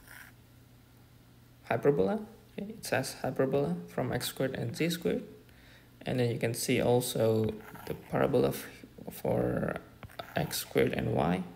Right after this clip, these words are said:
and y and z squared also parabola. So you will see a saddle that is, uh, going to have y as the, um, the center. Okay, so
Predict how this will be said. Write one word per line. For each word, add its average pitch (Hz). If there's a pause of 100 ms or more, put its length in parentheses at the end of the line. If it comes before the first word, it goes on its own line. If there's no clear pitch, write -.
(720)
and 123
y 127
and 123
z -
squared - (160)
also -
parabola. -
So -
you 67
will 127
see - (500)
a 170
saddle -
that -
is, - (720)
uh, -
going -
to 135
have - (100)
y 139 (100)
as - (460)
the, 113
um, 113 (160)
the 127
center. - (160)
Okay, -
so -